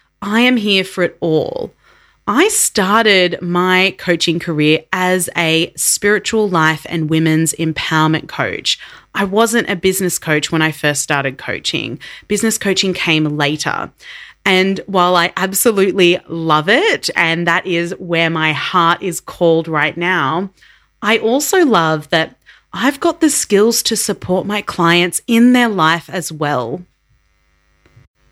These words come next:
Most of my clients are solopreneurs. Yes, they might have some support behind the scenes with a V A or a graphic designer or some other type of contractor,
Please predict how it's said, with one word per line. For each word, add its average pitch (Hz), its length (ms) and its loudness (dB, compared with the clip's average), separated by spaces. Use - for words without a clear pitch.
Most 262 400 -2
of 349 120 0
my 262 160 2
clients 156 640 0
are 147 340 2
solopreneurs. 156 1200 0
Yes, 247 340 0
they 247 180 -4
might 196 280 0
have 185 360 -2
some 208 480 0
support - 560 -2
behind 156 340 -2
the 156 60 -2
scenes 214 560 0
with 156 260 -2
a 143 280 -6
V 165 280 2
A 247 300 2
or 165 120 2
a 156 60 -2
graphic - 380 -6
designer 190 440 0
or 160 200 -2
some 165 240 0
other 156 180 0
type 139 320 -6
of 147 140 -12
contractor, 160 680 -4